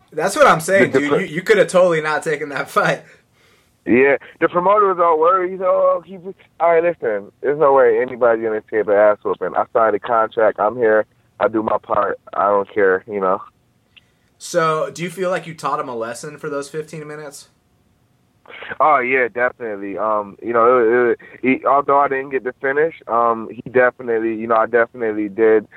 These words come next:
Speaker 2: Uh, I got a unanimous decision. Um, I actually stumbled him in the first round. He caught me with one good shot in, uh, the beginning of the round, and that literally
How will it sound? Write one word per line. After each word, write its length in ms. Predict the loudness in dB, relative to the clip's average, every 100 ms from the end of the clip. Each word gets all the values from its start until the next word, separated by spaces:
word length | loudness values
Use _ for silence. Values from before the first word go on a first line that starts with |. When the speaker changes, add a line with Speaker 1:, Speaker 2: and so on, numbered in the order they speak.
| -12 -2
Speaker 2:
Uh, 60 |
I 160 | 0 2
got 240 | 2 0
a 60 | -2
unanimous 520 | -8 -6 -4 -6 -8
decision. 640 | -14 -4 -2 0 -2 -4 -2
Um, 420 | 0 0 -2 -4
I 180 | 0 0
actually 340 | 0 -6 -12 -6
stumbled 340 | -2 0 2 2
him 200 | 0 -4
in 80 |
the 80 | -8
first 360 | -2 0 0 0
round. 360 | 0 2 0 -4 -14 -12
He 80 | -4
caught 220 | -2 -2
me 80 | -4
with 160 | -6
one 220 | -4 -6 -6
good 140 | -10 -4
shot 300 | 0 0 -2
in, 140 | -8
uh, 300 | -8 -6 -6 -8
the 60 |
beginning 320 | -12 -4 -2 0
of 60 |
the 80 | 0
round, 340 | 0 2 2
and 100 | 0
that 140 | 0 2
literally 480 | 2 2 0 -4